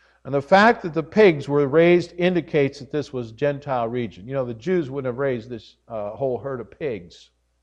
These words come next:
But Jesus, it says, there met him two possessed with devils. That is, they were under the control, they were under the denom-, the domination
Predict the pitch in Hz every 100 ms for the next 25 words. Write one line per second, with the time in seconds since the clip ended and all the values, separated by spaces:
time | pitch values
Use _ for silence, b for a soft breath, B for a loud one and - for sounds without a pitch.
0 | _ _ _ _ _ _ _ _ _ _
1 | _ _ _ _ _ _ 113 104 202 220
2 | 175 165 - 131 127 _ _ _ _ -
3 | 120 - 147 139 123 147 143 151 170 165
4 | 160 143 - 185 180 - 135 139 135 135
5 | 123 120 - 131 110 101 143 151 139 123
6 | 175 180 165 170 135 127 - 120 - 175
7 | 165 127 B B B - 160 185 180 175
8 | 151 139 139 156 160 151 131 120 127 123
9 | 156 170 160 165 185 - 147